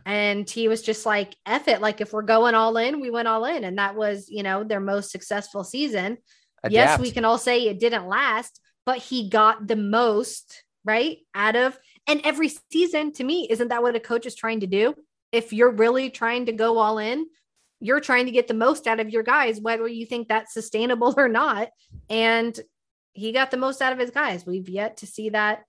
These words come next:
Speaker 1: you know what I mean? And, and Luke kinda seemed to be doing that at the end of the second half, right before the pandemic hit.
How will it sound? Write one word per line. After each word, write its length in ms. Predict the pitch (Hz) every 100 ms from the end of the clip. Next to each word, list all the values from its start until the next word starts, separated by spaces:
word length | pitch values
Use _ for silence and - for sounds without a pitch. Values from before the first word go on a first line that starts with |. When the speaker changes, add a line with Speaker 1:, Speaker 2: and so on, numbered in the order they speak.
| _ _ -
Speaker 1:
you 120 | 226
know 80 | 240
what 100 | 247
I 20 |
mean? 220 | 247 277
And, 300 | 226 220 214 220
and 180 | 226 220
Luke 240 | 277 285
kinda 240 | 262 269
seemed 300 | 269 240 254 240
to 40 |
be 120 | 247
doing 300 | 202 214 240
that 340 | 269 285 302 226
at 120 | 220
the 80 | 220
end 160 | 220
of 60 | 226
the 60 | 226
second 280 | 233 220 208
half, 320 | 202 247 -
right 180 | 214 220
before 260 | 220 - 220
the 100 | 202
pandemic 520 | 214 202 185 214 214
hit. 260 | 262 285